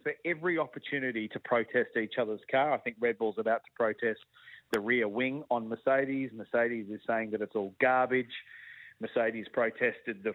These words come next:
front wing of Red Bull throughout the year, but the two team, uh, the two team bosses are, are in press conferences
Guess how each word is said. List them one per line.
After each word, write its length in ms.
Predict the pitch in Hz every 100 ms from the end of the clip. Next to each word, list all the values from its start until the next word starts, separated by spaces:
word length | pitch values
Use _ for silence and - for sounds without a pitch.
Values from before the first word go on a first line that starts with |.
| -
front 220 | 135 143
wing 280 | 117 123 123
of 140 | 107
Red 260 | 98 131 120
Bull 240 | 131 123 -
throughout 340 | 127 120 120 -
the 80 |
year, 240 | 110 117 123
but 120 | 120
the 100 | 123 - -
two 160 | 196 185 -
team, 340 | 180 160 156 - _ - - -
uh, 260 | 123 120 120 123
the 80 | 120 -
two 140 | 170 - -
team 300 | 156 160 151
bosses 560 | 117 90 - 98 190 - - -
are, 340 | 110 117 120 - 139 -
are 180 | 131
in 300 | 131 131 127 - -
press 240 | - 160 - -
conferences 600 | 120 107 110 104 - 120